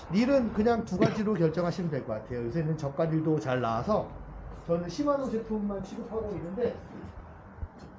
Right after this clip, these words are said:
일단은 뭐 세도나, 세도나 같은 거는 한 오만 원 선이면 구하실 수 있어요. 로드랑 릴 다 해서 이십만 원 밑으로 보신다면 십만 원대 로드에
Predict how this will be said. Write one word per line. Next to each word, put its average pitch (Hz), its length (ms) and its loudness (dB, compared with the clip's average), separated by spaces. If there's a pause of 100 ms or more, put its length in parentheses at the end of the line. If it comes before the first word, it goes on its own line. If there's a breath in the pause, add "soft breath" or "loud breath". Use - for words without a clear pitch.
일단은 185 300 -2
뭐 156 140 -6
세도나, 277 560 -6 (720)
세도나 247 400 2
같은 220 380 -2
거는 220 460 0
한 226 140 -4
오만 202 320 0
원 196 160 0
선이면 170 680 -2
구하실 131 440 -8
수 - 120 -14
있어요. 95 340 -12 (840)
로드랑 180 480 4
릴 156 160 0
다 127 140 -2
해서 135 480 0
이십만 156 380 2
원 147 160 0
밑으로 135 320 -2
보신다면 123 720 0 (680)
십만 247 360 2
원대 208 280 4
로드에 170 580 2